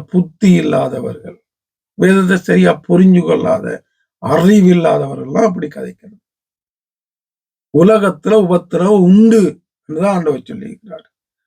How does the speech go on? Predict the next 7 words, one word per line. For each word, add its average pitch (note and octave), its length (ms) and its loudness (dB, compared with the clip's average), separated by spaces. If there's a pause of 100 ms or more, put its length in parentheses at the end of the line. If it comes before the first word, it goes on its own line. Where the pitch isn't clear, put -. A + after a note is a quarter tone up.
(200)
அதான் F3+ 340 0
பார்க்கிறோம் E3+ 640 -2
அப்போஸ்தலர் D3+ 480 -4
நடவடிக்கைகள்ல, C#3 680 -8 (480)
ஸ்தேவானுடைய E3 720 2 (100)
வாழ்க்கையில D3 400 -2 (140)
பார்க்கிறோம், C3 480 -6